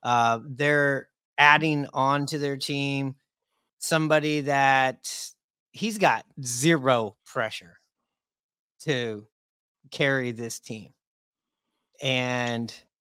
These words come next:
you know, he's aligned himself up in a lineup with another big superstar on the same or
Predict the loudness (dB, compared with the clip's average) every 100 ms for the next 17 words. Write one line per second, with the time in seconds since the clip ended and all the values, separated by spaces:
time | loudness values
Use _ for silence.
0 | _ _ _ _ _ _ _ _ _ _
1 | -4 -2 -2 -4 -2 0 2 4 2 -2
2 | 0 0 2 0 0 -4 _ _ _ _
3 | _ -14 -8 -6 -4 -2 -4 -6 -6 -4
4 | -6 -4 2 2 2 0 0 -2 -6 -4
5 | -6 -6 -4 -6 -4 -2 2 2 0 -4
6 | _ _ _ _ _ -2 0 0 -2 -2
7 | -2 -2 -2 -4 -6